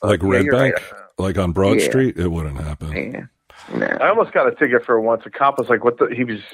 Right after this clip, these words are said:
Speaker 3: yelling at me, and he was like, "What?" He's like, "What are you doing? What are you doing? Why are you jaywalking?" And I was like, "Because it's New York City, man." <laughs> Like, I was like, "I just wanna get across."
Speaker 2: <laughs>
Speaker 3: And, uh,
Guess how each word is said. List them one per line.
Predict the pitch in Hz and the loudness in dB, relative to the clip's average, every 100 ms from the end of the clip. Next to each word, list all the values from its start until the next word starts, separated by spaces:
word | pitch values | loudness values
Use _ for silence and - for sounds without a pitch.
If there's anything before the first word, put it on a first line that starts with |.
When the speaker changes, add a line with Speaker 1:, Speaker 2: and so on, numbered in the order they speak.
| - - | -18 -4
Speaker 3:
yelling | 127 143 139 113 | 2 4 2 0
at | 107 | -8
me, | 110 | -10
and | 107 _ _ - 113 | -14 _ _ -20 -14
he | |
was | 107 104 | -14 -12
like, | 107 | -10
"What?" | - 156 | 0 0
He's | 139 147 | 0 -2
like, | 147 | -2
"What | 170 | 0
are | 220 | -2
you | 220 | 0
doing? | 277 269 | 0 0
What | 233 | 0
are | 240 | -6
you | |
doing? | 220 285 185 | -2 -2 0
Why | 180 | 0
are | 226 | 0
you | 208 | -4
jaywalking?" | 247 269 233 147 120 - _ _ _ _ _ _ _ 113 | -4 -2 0 0 -2 -10 _ _ _ _ _ _ _ -8
And | |
I | 120 | -6
was | 117 | -4
like, | 127 117 | -6 -8
"Because | 127 160 180 | -10 -12 -10
it's | 180 | -8
New | 180 | -4
York | 220 214 - | 0 0 -2
City, | - 247 190 | -6 -4 -2
man." | 123 131 190 180 | -2 -2 -4 -6
<laughs> | _ _ _ _ _ | _ _ _ _ _
Like, | 143 - - - | -8 -6 -8 -6
I | |
was | 185 - | -6 -2
like, | - - | -2 0
"I | 202 | -4
just | 180 175 - | -4 -14 -2
wanna | 208 170 | -2 0
get | 180 190 | -2 -2
across." | - 208 240 - | -2 0 0 0
Speaker 2:
<laughs> | 120 - 95 - - 123 | -8 -10 -12 -8 -4 -2
Speaker 3:
And, | 120 - | -2 -2
uh, | 120 | -4